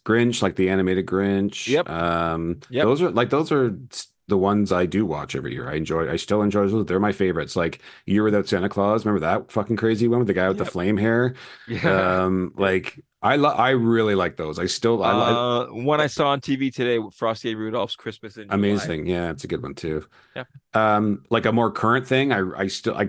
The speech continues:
Speaker 1: I really like A Nightmare Before Christmas. I really like that. Um,
Speaker 2: It's a,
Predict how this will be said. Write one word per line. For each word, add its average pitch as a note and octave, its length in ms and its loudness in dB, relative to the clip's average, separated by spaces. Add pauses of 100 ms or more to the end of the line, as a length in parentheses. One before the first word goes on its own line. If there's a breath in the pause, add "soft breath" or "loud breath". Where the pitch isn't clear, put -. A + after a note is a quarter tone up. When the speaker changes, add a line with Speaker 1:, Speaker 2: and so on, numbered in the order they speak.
Speaker 1:
I E2 60 -4
really G2+ 320 0
like G2+ 220 0
A F2 40 -4
Nightmare F2 300 -2
Before D#2+ 240 -4
Christmas. C2 540 -12
I - 40 -14
really - 220 -12
like - 200 -16
that. G1+ 320 -14 (140)
Um, E2+ 800 -2 (720 soft breath)
Speaker 2:
It's D#3 180 -2
a, F3+ 100 -2